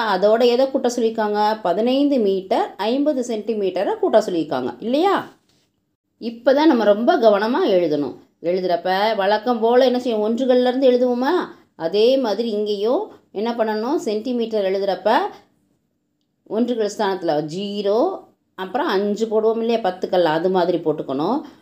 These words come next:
போட்டுட்டு அப்புறம் மீட்டருக்கு எழுதுறப்ப மறுபடியும் ஒன்றுகள், பத்துக்கள் எப்படி எழுதுமோ அது மாதிரி எழுதணும். அப்போ ஏழுக்கு கீழே ஐந்தை போடணும், ஒன்றை தனியா போடணும். அப்போ ஒன்றுக்கு மேலே என்ன இருக்கும்? ஒரு நம்பருமே இருக்காது.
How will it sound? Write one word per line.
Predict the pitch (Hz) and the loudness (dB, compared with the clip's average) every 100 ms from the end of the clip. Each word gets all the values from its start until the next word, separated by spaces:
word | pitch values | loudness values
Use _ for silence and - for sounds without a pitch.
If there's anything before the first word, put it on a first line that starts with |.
| _ - | _ -6
போட்டுட்டு | 175 175 151 170 180 240 339 - _ _ _ _ _ _ _ | -4 -4 0 2 4 2 -2 -8 _ _ _ _ _ _ _
அப்புறம் | - 226 226 | -6 -4 -2
மீட்டருக்கு | 240 320 339 269 220 | -2 0 2 2 2
எழுதுறப்ப | 185 175 156 170 170 202 233 - 175 | 0 2 0 0 2 2 0 -4 -4
மறுபடியும் | 214 233 262 214 | -2 2 2 2
ஒன்றுகள், | 226 269 233 233 | 0 2 4 4
பத்துக்கள் | 214 214 202 185 180 | 2 0 0 4 4
எப்படி | 180 202 190 | 2 2 0
எழுதுமோ | 180 254 349 | 0 0 -2
அது | 247 | -2
மாதிரி | 202 185 208 | 0 0 2
எழுதணும். | 208 170 143 - - _ _ | 2 2 -2 -6 -14 _ _
அப்போ | - 185 196 202 | -12 -6 0 4
ஏழுக்கு | 240 269 254 220 | 6 4 0 -6
கீழே | 247 262 269 185 | -2 0 4 4
ஐந்தை | 208 226 214 | 4 2 2
போடணும், | 196 160 156 151 165 202 247 - - _ _ _ _ _ _ _ _ _ _ _ | 2 2 2 0 0 0 -2 -6 -20 _ _ _ _ _ _ _ _ _ _ _
ஒன்றை | - 294 269 277 285 320 | -6 -2 0 0 0 0
தனியா | 240 220 233 214 | 0 0 0 0
போடணும். | 175 165 156 | 0 -2 -4
அப்போ | - 233 | -4 0
ஒன்றுக்கு | 247 262 269 254 | 2 0 0 0
மேலே | 240 262 269 | 0 0 0
என்ன | 254 | 0
இருக்கும்? | 269 233 208 | 0 0 4
ஒரு | 220 240 | 4 4
நம்பருமே | 233 233 240 262 440 294 220 | 2 4 2 2 2 2 2
இருக்காது. | 226 226 185 147 | 0 2 2 2